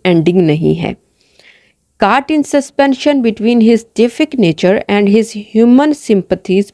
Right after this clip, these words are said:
because he is a god, he lives endlessly। मतलब ये कि वो खुदा भी है इसलिए वो मर नहीं सकता और इंसान भी है इसलिए उसको सफ़र करना पड़ रहा है। But because he also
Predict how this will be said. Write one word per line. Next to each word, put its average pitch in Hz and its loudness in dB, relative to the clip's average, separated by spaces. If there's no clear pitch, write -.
because 185 -2
he 190 0
is 165 -4
a 156 0
god, 247 2
he 202 2
lives 185 0
endlessly। 165 -2
मतलब 262 0
ये 294 0
कि 294 -4
वो 285 0
खुदा 175 -2
भी 233 2
है 247 2
इसलिए 226 0
वो 202 2
मर 175 0
नहीं 220 2
सकता - -2
और 220 -2
इंसान 190 -2
भी 233 2
है 233 0
इसलिए 208 0
उसको 214 -2
सफ़र 196 -4
करना 156 -4
पड़ 147 -2
रहा 135 0
है। 170 -4
But 240 0
because 262 0
he 294 0
also 254 0